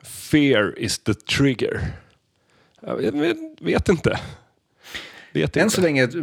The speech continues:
Speaker 2: utav den lilla informationen jag vet, så ser det ut som en sån här... Um, du vet, eh, såna här filmer som ingen utöver... Eh,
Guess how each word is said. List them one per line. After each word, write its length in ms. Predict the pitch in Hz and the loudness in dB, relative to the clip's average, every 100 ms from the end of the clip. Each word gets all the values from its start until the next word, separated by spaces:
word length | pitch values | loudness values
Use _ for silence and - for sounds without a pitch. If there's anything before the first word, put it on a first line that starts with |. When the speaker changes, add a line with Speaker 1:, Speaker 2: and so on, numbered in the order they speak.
| 139 | -2
Speaker 2:
utav 300 | 175 135 147 | 0 0 0
den 180 | 147 131 | 0 0
lilla 260 | 143 135 135 | 0 2 0
informationen 480 | 131 131 123 131 123 | 0 -2 -2 -2 -2
jag 80 | |
vet, 160 | 156 151 | -2 -2
så 100 | 131 | -2
ser 200 | - 131 | -2 0
det 60 | 131 | 2
ut 260 | 175 165 | 0 -2
som 280 | - 127 110 | -2 -2 -2
en 280 | 143 120 110 | -2 -2 0
sån 240 | - 113 104 | -2 -2 0
här... 340 | 104 101 101 | 0 0 0
Um, 160 | 101 95 - - _ _ _ _ _ _ _ _ _ _ _ _ - - | 0 -2 -6 -20 _ _ _ _ _ _ _ _ _ _ _ _ -10 -8
du 240 | 143 131 | -2 0
vet, 580 | 117 107 101 - - - _ _ _ | 4 2 0 -10 -16 -16 _ _ _
eh, 460 | 110 87 76 62 82 | -6 -6 -8 -10 -10
såna 300 | - 131 113 | -4 0 2
här 140 | 107 | 2
filmer 460 | 104 139 110 107 110 | 0 0 0 2 0
som 360 | - 110 104 - - _ | 0 -2 -2 -6 -18 _
ingen 520 | 151 123 113 117 113 98 | 0 2 2 2 0 0
utöver... 880 | 110 - 110 107 101 104 104 104 - _ 120 | -2 0 2 2 2 0 0 -2 -10 _ -4
Eh, 180 | 107 | -2